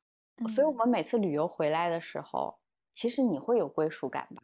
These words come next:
Speaker 1: 对。
Speaker 2: 你会觉得伦敦是你的家吧？
Speaker 1: 会。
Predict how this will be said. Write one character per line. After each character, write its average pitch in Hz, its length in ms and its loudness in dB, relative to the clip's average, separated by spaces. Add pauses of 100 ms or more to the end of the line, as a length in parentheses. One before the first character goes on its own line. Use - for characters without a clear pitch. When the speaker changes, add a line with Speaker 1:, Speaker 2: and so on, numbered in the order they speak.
(480)
Speaker 1:
对。 196 440 -8
Speaker 2:
你 190 100 -2
会 294 160 4
觉 190 140 2
得 202 100 4
伦 170 220 -2
敦 202 180 -4
是 - 180 -6
你 170 180 -2
的 139 120 -6
家 143 300 -6
吧？ - 180 -14 (1000)
Speaker 1:
会。 - 260 -12